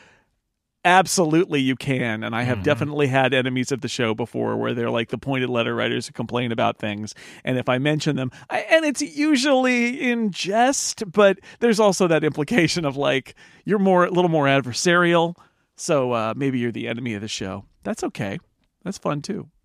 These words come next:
Speaker 1: It's all, it's all fun, right? Yeah.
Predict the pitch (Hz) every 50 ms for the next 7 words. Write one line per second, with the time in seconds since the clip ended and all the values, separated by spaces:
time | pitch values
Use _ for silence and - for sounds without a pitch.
0 | _ _ - - - 170 - - _ - - - - - _ - - 156 - 90
1 | 113 - _ _ _ _ _ _ _ - - - 339 - _ _ _ _ _ _
2 | - 101 -